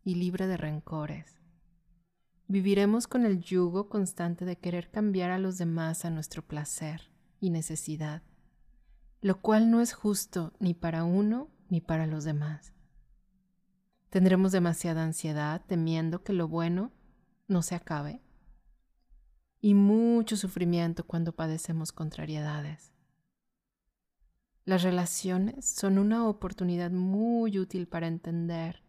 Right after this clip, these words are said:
y cambiar nuestro karma, porque el karma no es un destino que no puede cambiarse.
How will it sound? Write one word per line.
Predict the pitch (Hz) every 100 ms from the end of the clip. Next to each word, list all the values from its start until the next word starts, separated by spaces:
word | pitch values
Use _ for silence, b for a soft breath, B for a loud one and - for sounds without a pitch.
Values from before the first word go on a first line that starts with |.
| _ _ _ _
y | 196
cambiar | - 175 170 165
nuestro | 165 - -
karma, | - 151 156 151 160 _ _ _ _ _ _ _ b
porque | - 196 196
el | 190
karma | - 220 240
no | 240
es | 220 226
un | 214
destino | 196 - 196 185 185
que | 180
no | 175 170
puede | 165 156
cambiarse. | - 156 151 147 147 - 165